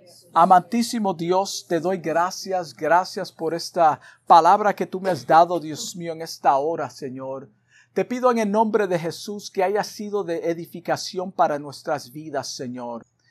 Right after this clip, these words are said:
Y si hubiese algún hermano, alguna persona que está pasando por momentos angustiosos, Señor, Padre, que no encuentra salida,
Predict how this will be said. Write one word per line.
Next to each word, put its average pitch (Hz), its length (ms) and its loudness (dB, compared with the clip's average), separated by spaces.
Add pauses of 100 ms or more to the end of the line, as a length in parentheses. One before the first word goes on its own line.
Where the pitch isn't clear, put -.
(300)
Y 190 100 -4
si 226 160 -4
hubiese 240 360 0
algún 220 400 2
hermano, 196 520 2
alguna 220 360 -4
persona 196 480 -4
que 196 100 -8
está 190 300 0
pasando 190 480 -2
por 180 160 -6
momentos 165 680 -8
angustiosos, 165 1000 -6
Señor, 143 560 -8 (680)
Padre, 208 300 6
que 214 120 2
no 208 140 0
encuentra 220 760 2
salida, 175 880 2